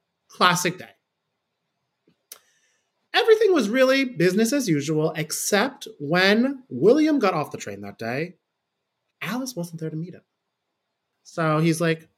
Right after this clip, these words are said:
"Okay, a little, little, little odd." He took a cab home and then called the police to report his wife missing. One of the police officers, so when they came, <laughs> noticed a half-empty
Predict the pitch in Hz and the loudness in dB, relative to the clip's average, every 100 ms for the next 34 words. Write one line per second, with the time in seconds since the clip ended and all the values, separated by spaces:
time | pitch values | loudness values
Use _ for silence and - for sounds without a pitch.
0 | _ 254 302 127 117 160 - _ _ 175 | _ -8 -4 -4 -4 -6 -12 _ _ -14
1 | 196 202 220 226 220 240 _ 165 175 214 | -10 -8 -6 -6 -6 -8 _ -16 -14 -16
2 | 123 104 98 170 _ _ _ _ _ 196 | -16 -16 -16 -20 _ _ _ _ _ 2
3 | 202 196 165 175 170 208 180 131 151 208 | 2 0 -2 0 0 0 0 0 -2 -6
4 | _ _ _ _ _ - 165 165 165 147 | _ _ _ _ _ -2 2 2 0 0
5 | 135 165 220 156 131 131 151 151 131 139 | -2 -2 0 0 0 -2 -4 -2 -4 -4
6 | 165 107 120 247 - - _ _ _ _ | -6 -8 -6 -6 -8 -12 _ _ _ _
7 | _ _ _ _ _ _ _ _ _ _ | _ _ _ _ _ _ _ _ _ _
8 | _ _ _ _ _ - 175 247 311 294 | _ _ _ _ _ -6 0 2 0 -2
9 | 262 233 233 226 208 196 - 190 185 190 | -2 0 2 2 0 -2 0 2 4 0
10 | - - _ - 165 165 160 165 170 151 | -6 -18 _ 0 4 4 4 4 2 4
11 | 147 139 - _ _ _ _ _ 156 165 | 2 -2 -8 _ _ _ _ _ 2 4
12 | 160 151 156 202 247 220 208 202 185 185 | 4 2 2 2 2 -2 0 4 4 2